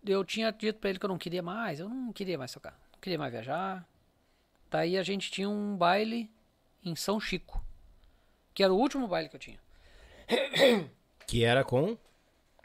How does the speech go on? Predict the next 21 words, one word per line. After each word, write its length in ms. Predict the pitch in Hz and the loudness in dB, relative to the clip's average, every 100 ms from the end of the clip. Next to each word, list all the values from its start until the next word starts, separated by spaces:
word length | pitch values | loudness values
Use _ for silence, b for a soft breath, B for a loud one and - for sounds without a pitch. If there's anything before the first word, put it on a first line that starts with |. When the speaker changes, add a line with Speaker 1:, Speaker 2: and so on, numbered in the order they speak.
| - | -12
Speaker 1:
Com 1200 | - 151 190 220 233 233 233 226 226 220 220 214 | -2 0 2 2 2 2 2 0 -2 -4 -6 -6
o 20 | |
Volmir. 300 | 202 226 180 131 | -2 -2 -2 -4
Speaker 2:
Volmir. 400 | 110 131 131 117 | 0 4 4 2
Speaker 1:
Porque 120 | - | -2
daí 200 | 139 139 | -6 -4
ele, 160 | 160 180 | -4 -4
eu 120 | 175 | -4
disse, 180 | 160 - | -6 -6
"Ó, 80 | 123 90 160 | -8 -10 -16
a 20 | |
semana 400 | - 147 135 180 | -12 -12 -10 -12
que 120 | - | -14
vem, 120 | 147 170 | -14 -8
ah, 100 | 143 | -6
eu, 180 | 139 135 - | -6 -10 -10
só, 220 | - 127 | -6 -6
eu 60 | |
vou 140 | 113 139 | -6 -10
tocar 300 | 139 - 160 | -10 -8 -8
só, 200 | - | -8